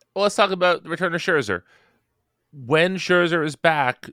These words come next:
do you anticipate him to be eased in slowly, or because he's Max Scherzer, is he gonna come out and throw,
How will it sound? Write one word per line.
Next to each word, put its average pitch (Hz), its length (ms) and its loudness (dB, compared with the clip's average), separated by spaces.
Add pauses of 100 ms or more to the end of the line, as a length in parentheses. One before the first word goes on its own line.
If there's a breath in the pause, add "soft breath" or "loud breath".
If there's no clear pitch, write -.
(360)
do 110 100 -6
you 131 260 -2
anticipate 123 460 -4
him 120 200 -4
to 117 100 -8
be 104 480 0 (400 soft breath)
eased 123 300 0
in 120 180 2
slowly, 147 500 0
or 123 180 0
because 127 320 2
he's 135 140 -2
Max 139 260 2
Scherzer, 143 300 0
is 107 100 -4
he - 80 -6
gonna 117 180 -4
come 110 120 -2
out 110 140 2
and 104 100 -10
throw, 107 260 2